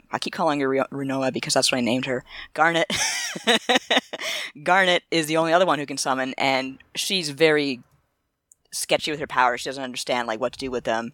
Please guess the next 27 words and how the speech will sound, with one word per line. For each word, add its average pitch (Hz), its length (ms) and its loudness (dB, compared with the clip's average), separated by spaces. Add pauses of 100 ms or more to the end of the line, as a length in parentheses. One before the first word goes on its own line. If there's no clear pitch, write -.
(360)
So - 180 0
the 135 100 4
only 131 140 2
summon 127 280 0
she 131 160 -4
has 123 180 2
is 123 100 -10
Ramuh, 123 340 -6
whereas 123 440 0 (680)
Eiko 139 320 2
has, 123 560 2
uh, 120 360 4
Fenrir 131 540 -2
already, 101 440 -2 (800)
who 208 120 0
looks 302 180 2
really 180 200 2
weird. 147 220 2
Why'd 185 140 4
they 226 80 0
turn 180 340 -4 (240)
him 170 180 -6
into, 143 260 -6
like, 131 160 0
a 117 60 -2
mana 135 260 2
beast? - 320 -6